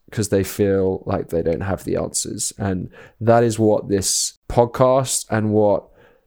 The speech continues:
our mission is all about. It's all about encouraging friends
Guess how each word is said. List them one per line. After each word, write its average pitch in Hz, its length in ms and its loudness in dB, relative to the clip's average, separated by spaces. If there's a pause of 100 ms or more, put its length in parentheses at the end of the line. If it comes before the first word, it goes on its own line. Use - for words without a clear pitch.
(260)
our 107 160 4
mission 107 540 2
is 104 240 2
all 107 180 6
about. 95 480 2
It's 104 160 -2
all 123 140 4
about 110 320 4
encouraging 107 1080 0 (380)
friends 101 680 2